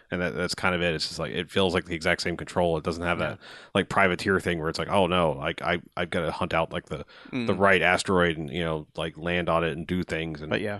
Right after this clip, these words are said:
Speaker 2: I, I guess what I'm asking though is, like, well, do you see your characters walking around doing stuff inside the ship? Or is it
Speaker 1: No.
Speaker 2: all pretty much like, "Here's your ship, this is you"?
Speaker 1: Yeah, the ship's pretty much you.
Speaker 2: Okay.
Speaker 1: I mean,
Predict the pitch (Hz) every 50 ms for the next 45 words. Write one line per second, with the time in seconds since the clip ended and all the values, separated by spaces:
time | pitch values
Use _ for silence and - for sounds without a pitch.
0 | - - - - 131 - 156 156 160 185 170 190 156 131 127 123 123 - - 131
1 | 113 110 107 107 107 - 107 104 104 101 - - - - 104 104 - - - 110
2 | 117 113 - _ _ _ _ _ _ _ _ _ _ _ - 135 120 - - 135
3 | 120 113 113 - - - - 147 143 139 143 131 - - 131 127 127 123 120 -
4 | 151 139 135 120 - 120 117 110 - - 110 110 117 117 117 107 101 107 107 113
5 | 123 131 - - - 135 127 117 - 113 120 113 - - 120 117 104 107 - -
6 | - - - - - - - - - _ _ _ _ - - 165 156 151 131 135
7 | 135 139 143 113 107 139 135 87 160 139 135 139 139 135 135 131 127 - - -
8 | 139 131 120 117 117 117 113 - - - 113 110 107 - - - - - _ _
9 | _ _ _ - 143 175 196 175 190 190 180 - 220 214 180 - - - 143 147
10 | 143 - 170 151 151 180 196 185 165 156 147 - - - 110 107 101 98 101 -
11 | - 147 - - - - 107 95 92 85 - - 71 73 - _ _ _ _ _
12 | _ - 120 107 104 104 - - 113 110 113